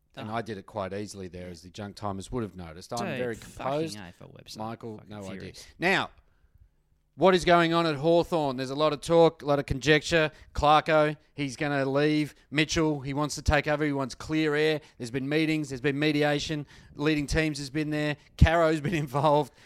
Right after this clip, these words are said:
Speaker 1: What a fucking week for the Hawthorn Football Club.
Speaker 2: There is a lot
Speaker 1: And
Speaker 2: going
Speaker 1: can
Speaker 2: on.
Speaker 1: I just say that this is really fun to watch?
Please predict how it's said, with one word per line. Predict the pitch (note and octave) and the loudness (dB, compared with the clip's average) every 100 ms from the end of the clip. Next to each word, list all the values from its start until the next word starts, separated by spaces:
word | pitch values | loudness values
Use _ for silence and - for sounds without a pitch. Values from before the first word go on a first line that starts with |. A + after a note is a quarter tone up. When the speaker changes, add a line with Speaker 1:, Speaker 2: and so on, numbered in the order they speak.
| _ | _
Speaker 1:
What | - E3 F#3 | 4 8 8
a | |
fucking | E3+ E3+ D#3 C#3 | 6 2 2 0
week | C3+ D3 - | -4 -4 -4
for | |
the | C3 | -6
Hawthorn | A#2+ C#3 C3 B2 | -4 -4 -4 -10
Football | - B2+ C#3 | -12 -12 -12
Club. | B2+ C#3+ C#3+ | -10 -8 0
Speaker 2:
There | D#3+ | 2
is | G3 | 2
a | F3+ | 2
lot | F3 | 0
Speaker 1:
And | F3 | 2
Speaker 2:
going | D#3+ C3+ | 2 6
Speaker 1:
can | C#4 D#4 | 8 10
Speaker 2:
on. | C#4 | 10
Speaker 1:
I | C4+ | 6
just | G#3 G#3 - | 6 2 2
say | F#3 D#3 C#3 B2+ - _ _ | 6 6 6 4 -2 _ _
that | C#3+ D3 C3+ | 0 0 0
this | F3 F3 E3+ - | 0 0 -2 -10
is | C#3+ C#3+ B2 | -10 -10 -10
really | B2 C#3 D3 D3+ D3+ C#3+ C3+ | -10 -4 0 0 0 0 -4
fun | - A#2+ G#2+ | -6 -8 -6
to | G2+ | -10
watch? | D#2+ C2 - | -14 -18 -12